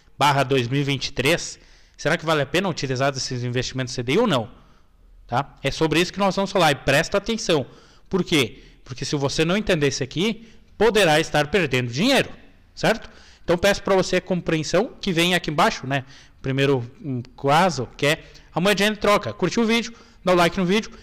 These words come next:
me ajuda a bater a meta dos dez mil inscritos. Então se inscreva no canal. Muito obrigado pela sua inscrição, pelo seu like.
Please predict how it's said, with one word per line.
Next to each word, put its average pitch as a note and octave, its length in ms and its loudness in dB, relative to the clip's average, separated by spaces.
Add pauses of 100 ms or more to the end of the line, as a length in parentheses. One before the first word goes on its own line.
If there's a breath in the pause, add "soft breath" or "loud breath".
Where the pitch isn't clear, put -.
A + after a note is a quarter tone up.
me A3+ 80 -2
ajuda A3 220 2
a A#3 60 4
bater G#3+ 240 4
a G#3 40 4
meta G3+ 280 0
dos E3 100 -6
dez F3 220 2
mil F#3 120 0
inscritos. F#3+ 480 -2
Então F3+ 300 -2
se A3 140 -4
inscreva F3+ 280 0
no G3 80 0
canal. F3 400 2 (220 loud breath)
Muito F3+ 160 0
obrigado D#3+ 460 4
pela C#3+ 200 0
sua - 140 -4
inscrição, G3 480 -2 (240 loud breath)
pelo G#3 160 0
seu A3 180 0
like. C#3+ 360 0